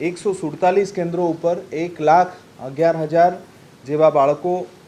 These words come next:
અ, ઉપસ્થિત, અ, થયા હતા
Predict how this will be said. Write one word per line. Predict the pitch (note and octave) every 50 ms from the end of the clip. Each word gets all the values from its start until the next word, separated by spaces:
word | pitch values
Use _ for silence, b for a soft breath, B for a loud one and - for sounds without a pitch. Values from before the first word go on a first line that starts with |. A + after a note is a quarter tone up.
| - - -
અ, | C3 C#3 C#3+ D3 D3 C#3+ C#3+ C#3+ C#3 C3 A#2 - - - -
ઉપસ્થિત, | C3+ B2 D#3 D#3 - - - G3+ F3+ D#3 - - - - - - - -
અ, | - C3 C#3+ C#3+ C#3+ C#3
થયા | C3 A#2+ - D3+ D3+ D#3+ E3
હતા | F3 F3 E3+ F#3+ F3+ F#3 F#3